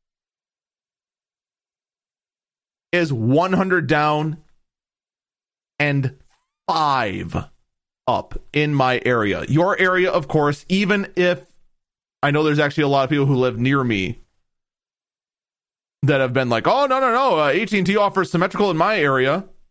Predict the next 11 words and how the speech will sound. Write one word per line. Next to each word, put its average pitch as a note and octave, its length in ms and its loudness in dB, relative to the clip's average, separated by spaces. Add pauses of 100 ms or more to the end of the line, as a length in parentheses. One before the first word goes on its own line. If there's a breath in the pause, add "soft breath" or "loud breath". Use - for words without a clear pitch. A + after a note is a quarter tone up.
(180)
You're, D3+ 380 0
you're A3+ 200 2
only, C3+ 400 0
like, B2 320 -2 (220)
a C3+ 100 2
city E3 360 0
over." E3+ 360 0 (400 soft breath)
Yeah, D#3 340 0
in B2 200 -2
my D3 220 2
city, F3 580 -2